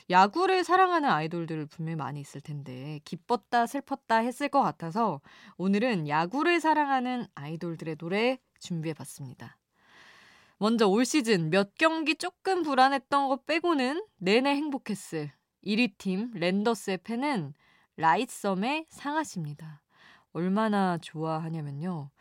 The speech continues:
캐릭터 소개 영상을 랜더스의 전신팀인 와이번스의 유니폼을 입고 찍었고요. 자랑하고 싶은 물건으로는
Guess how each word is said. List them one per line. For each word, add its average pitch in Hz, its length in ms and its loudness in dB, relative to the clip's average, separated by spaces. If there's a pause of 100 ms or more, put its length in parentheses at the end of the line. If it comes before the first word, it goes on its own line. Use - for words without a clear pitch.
(280)
캐릭터 349 420 -2
소개 254 320 -4
영상을 156 800 -4 (100)
랜더스의 196 640 -2
전신팀인 233 1000 -6
와이번스의 208 720 0
유니폼을 165 460 -6
입고 - 220 -20
찍었고요. 170 600 -10 (440)
자랑하고 214 540 2
싶은 196 280 -4
물건으로는 151 840 -4